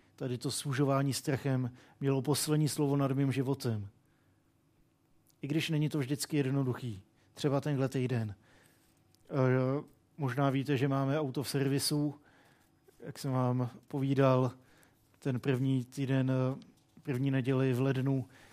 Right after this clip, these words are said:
o tom výživným návratu z Moravy, jak to auto nejdřív vykradli, jak jsem si pak zhuntoval nohu, jak, eh, jak to auto potom bylo nabouraný,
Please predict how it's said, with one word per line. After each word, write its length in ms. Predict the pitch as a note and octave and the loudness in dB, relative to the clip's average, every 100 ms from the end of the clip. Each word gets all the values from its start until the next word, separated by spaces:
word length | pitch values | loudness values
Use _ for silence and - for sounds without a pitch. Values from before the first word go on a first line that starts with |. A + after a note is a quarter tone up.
| - | -20
o 80 | - | -12
tom 260 | - C#3+ D#3+ D3 | -4 -2 -2 -2
výživným 560 | D3+ C3 D3+ D3+ D3 | 0 4 6 6 4
návratu 460 | C#3+ C#3 C#3 C#3 D3+ | 4 4 4 2 0
z 60 | |
Moravy, 520 | C#3 C3+ C3+ C3 C3+ B2+ - - | 0 4 4 4 4 0 -8 -12
jak 100 | C#3 | -6
to 120 | - | -2
auto 140 | C3 D3 | -2 0
nejdřív 320 | C#3 A#2+ B2 | 0 0 0
vykradli, 420 | C3 D3+ C#3+ C3+ | 0 2 2 2
jak 100 | C3 | 0
jsem 160 | - C3 | -2 -6
si 100 | B2+ | -4
pak 160 | D3 | -4
zhuntoval 440 | B2 C3+ C#3 C#3 C#3 | -2 0 0 0 0
nohu, 360 | C#3+ C3 C3 - - - - | 0 2 0 -4 -14 -20 -8
jak, 320 | C3 B2 - | -6 -6 -2
eh, 580 | D3+ C3+ C3+ C#3 C#3 E3 | 2 4 4 2 2 0
jak 120 | E3 | -2
to 100 | - | -2
auto 200 | D#3 C#3+ | -4 -4
potom 240 | C3 C3+ C#3+ | -4 -2 0
bylo 180 | C#3+ C#3 | 2 2
nabouraný, 760 | C3 C#3+ C#3 C#3 C3+ C3+ | 2 4 4 4 4 0